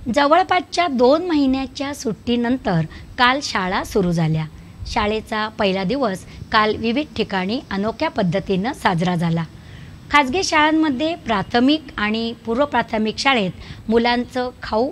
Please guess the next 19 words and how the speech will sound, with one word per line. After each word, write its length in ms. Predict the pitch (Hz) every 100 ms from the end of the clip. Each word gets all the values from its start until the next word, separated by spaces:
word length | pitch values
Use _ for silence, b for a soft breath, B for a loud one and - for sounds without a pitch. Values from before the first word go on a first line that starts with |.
| -
फुलं 240 | 214 196 202
देऊन 320 | 285 196 190 B B -
स्वागत 380 | 214 185 220 -
करण्यात 360 | 214 180 185 185
आलं. 200 | 170 160 - B B B -
काही 220 | 269 302
शाळांमध्ये 640 | 302 285 285 285 269 247 294
पूर्व 320 | - 220 240
प्राथमिकच्या 720 | 240 233 240 233 233 - 233
मुलांना 460 | 220 196 196 196 220 -
ओवाळून 540 | 196 233 311 226 175
त्यांचं 720 | - - - 214 196 175 190
स्वागत 440 | - 196 160 226 311 -
करण्यात 360 | 190 180 180
आलं. 260 | 175 165 165 - B B B 208
जिल्हा 220 | 233 226
परिषदेच्या 720 | 220 202 208 196 196 240 254
काही 360 | - 202 190 202
शाळांमध्ये 760 | - 185 208 269 320 214 175